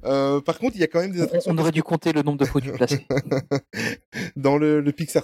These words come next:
Speaker 1: Pier qui était en, avant le Paradise Pier, il y a le côté, euh, fête foraine qui est quand même fortement assumé. D'ailleurs, euh, si vous avez envie d'encore dé-, dépenser quelques dollars, il y a plein de, de, de petits stands de, de, de jeux, euh, euh,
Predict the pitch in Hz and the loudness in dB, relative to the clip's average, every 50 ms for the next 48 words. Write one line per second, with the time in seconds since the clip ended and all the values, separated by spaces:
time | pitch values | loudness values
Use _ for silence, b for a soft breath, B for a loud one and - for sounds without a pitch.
0 | - - 160 156 156 - - 110 - 120 117 113 113 113 95 64 80 104 110 117 | 0 -2 -2 -2 -2 -2 -4 -2 0 0 0 2 0 -2 -2 -2 -2 0 2 4
1 | 120 117 104 92 107 98 95 95 101 101 - - 156 151 147 120 113 110 107 101 | 4 4 4 2 2 2 2 2 0 -2 0 0 0 0 0 0 -2 0 0 2
2 | 101 104 101 - 117 101 - - 127 127 127 117 107 101 98 101 101 98 - - | 2 0 -2 -2 -4 -2 0 0 0 2 4 4 4 4 2 0 0 -2 -2 -2
3 | 135 120 - - 127 120 127 131 135 127 - - - - 107 107 110 107 - 104 | -2 -2 0 -2 0 2 2 2 0 -4 -8 -8 -4 -2 -2 -2 -2 -4 -6 -10
4 | - - 107 107 104 101 101 - - 120 123 147 165 b b b b b _ - | -6 -4 -2 0 0 0 0 -2 -4 -4 -4 -4 -4 b b b b b _ 0
5 | 110 107 113 117 117 107 104 101 95 95 95 98 95 - 110 107 101 101 95 101 | 2 2 4 4 2 2 2 2 4 4 2 2 -2 -4 -6 -4 -4 -2 0 0
6 | 98 95 98 98 95 101 104 104 98 90 85 - 98 95 87 87 90 85 82 90 | 0 0 0 -2 -4 -6 -4 -4 -4 -4 -2 -4 -6 -6 -4 -4 -4 -4 -4 -4
7 | 90 - 92 92 - 95 101 92 - 107 98 101 101 107 110 104 101 92 85 - | -4 -4 -4 -4 -2 -4 -4 -2 -2 0 2 2 2 2 2 2 0 0 -2 -2
8 | - 110 110 107 101 98 95 92 90 - b b b b b _ - 92 95 92 | -2 -2 -2 0 0 0 0 0 0 -2 b b b b b _ -4 0 2 2
9 | 90 90 90 90 87 95 95 - 107 - - 101 - - - 113 110 113 113 107 | 2 2 2 0 -2 -4 -4 -4 -6 -6 -4 -6 -4 0 2 2 2 2 0 -2
10 | 98 87 85 85 87 87 87 87 87 90 85 82 85 82 87 90 87 87 98 101 | -2 -2 -2 -2 -2 -2 -4 -4 -4 -4 -4 -2 -4 -4 -4 -6 -4 -2 0 0
11 | 101 98 98 92 87 85 80 - _ _ _ _ - - - 71 78 78 73 71 | 2 2 2 2 0 -2 -4 -8 _ _ _ _ -18 -8 -6 -4 -2 -2 -2 -2
12 | 71 69 64 65 67 64 60 57 55 58 64 | -4 -4 -4 -4 -4 -4 -4 -6 -6 -8 -10